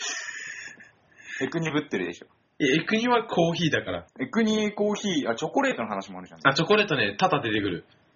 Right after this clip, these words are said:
Speaker 1: あ、そうなんだ。
Speaker 2: うん、結構ね、多い。
Speaker 1: へー。
Speaker 2: なんかブラ、ブラックチョコレートとコーヒーを三時に飲む、あ、飲ん、食べるとか。
Speaker 1: そうなんだ。
Speaker 2: うん。
Speaker 1: へー。
Speaker 2: で、神様のボートでもあったっしょ？そのくだり。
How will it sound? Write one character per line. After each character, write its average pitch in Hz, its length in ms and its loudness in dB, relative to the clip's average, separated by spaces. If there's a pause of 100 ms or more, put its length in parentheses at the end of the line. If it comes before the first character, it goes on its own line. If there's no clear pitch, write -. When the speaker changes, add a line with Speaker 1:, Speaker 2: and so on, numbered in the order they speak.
(460)
Speaker 1:
あ、 160 60 -8
そ 269 200 -2
う 196 60 2
な 92 120 -6
ん 85 60 -16
だ。 - 60 -20 (280)
Speaker 2:
う 156 80 8
ん、 139 200 2
結 285 200 6
構 143 200 2
ね、 107 120 0
多 131 200 4
い。 - 160 -6 (680)
Speaker 1:
へ 160 40 -6
ー。 208 640 0 (540)
Speaker 2:
な 160 80 6
ん 143 40 -2
か 131 140 4
ブ 147 100 6
ラ、 165 180 2 (160)
ブ 117 140 -2
ラ 185 160 4
ッ - 60 -10
ク - 80 -4
チ - 100 0
ョ 165 80 0
コ 180 80 2
レ 175 100 4
ー - 160 -8
ト 160 100 4
と 147 40 -2
コ 127 240 2
ー - 20 -2
ヒ 123 280 2
ー 117 40 0
を 117 100 0
三 131 300 2
時 107 160 -2
に 101 240 -2 (220)
飲 104 180 2
む、 101 180 -4 (100)
あ、 95 100 0
飲 95 240 -2
ん、 87 140 -6 (280)
食 101 120 0
べ 98 60 4
る 82 100 -2
と - 100 -8
か。 - 220 -12
Speaker 1:
そ 226 180 -2
う 214 40 4
な 95 160 -2
ん 80 80 -12
だ。 - 160 -12
Speaker 2:
う 113 80 0
ん。 95 360 -2
Speaker 1:
へ 143 560 -2
ー。 147 40 -2
Speaker 2:
で、 185 80 4
神 277 220 4
様 151 180 2
の 120 80 -2
ボ 113 80 -2
ー - 20 -4
ト 110 80 0
で 92 100 -2
も 85 100 -2
あ 120 60 0
っ - 60 -10
た 98 60 -4
っ - 20 -2
し - 160 -2
ょ？ 76 140 -8 (320)
そ - 120 -4
の 98 100 -2
く 104 100 2
だ 92 100 4
り。 82 200 -2